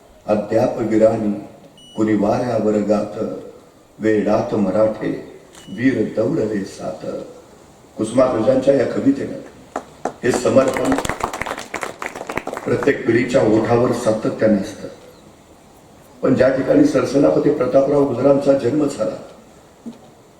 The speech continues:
त्या जन्मस्थळी या अधिष्ठानाच्या रूपाने प्रतिवर्षी महाशिवरात्रीला हा आजचा सोहळा साकार केला जातो. दरवर्षी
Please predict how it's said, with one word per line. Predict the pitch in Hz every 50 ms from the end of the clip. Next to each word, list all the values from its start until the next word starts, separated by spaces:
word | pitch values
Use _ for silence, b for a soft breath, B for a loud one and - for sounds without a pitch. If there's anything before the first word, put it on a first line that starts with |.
| _
त्या | - 131
जन्मस्थळी | 131 127 127 127 135 143 147 143 - - 135 143 156 160 160 - 139 139
या | 135
अधिष्ठानाच्या | - - 139 139 - - 143 139 147 156 143 - 107 92
रूपाने | 107 - - 95 90 90 - - - - - - - - - - - - - - _ _ _ - - - - - -
प्रतिवर्षी | - 131 - - 151 135 131 123 - 143 139
महाशिवरात्रीला | 123 113 107 113 - - 139 131 117 127 123 - - 117 110 101 104 101 - - - - - - - - - _ - - - - - - - - - - -
हा | - -
आजचा | - - - - -
सोहळा | - - 110 104 117 -
साकार | - - 104 101 - - 101
केला | 101 - 104 101 101
जातो. | 98 92 95 95 - - - - - - - - - - - _ - - - - _ _ _ _ - - - - - - - - - - - - - 262 - - - - - - - - - - - - - - - - - - - - - - - -
दरवर्षी | - - - 131 131 123 123 - - - - 139 139